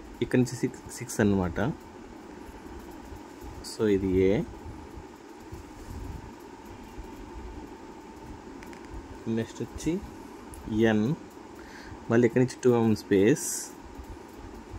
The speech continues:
ఎన్, Width వచ్చి సిక్స్, ఓకేనా?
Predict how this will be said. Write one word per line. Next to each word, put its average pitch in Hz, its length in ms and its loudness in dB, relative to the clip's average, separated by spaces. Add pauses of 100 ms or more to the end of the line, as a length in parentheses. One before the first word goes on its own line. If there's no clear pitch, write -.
(920)
ఎన్, 104 140 6 (1200)
Width 127 220 8
వచ్చి 123 180 2 (120)
సిక్స్, - 360 2 (3000)
ఓకేనా? 120 300 2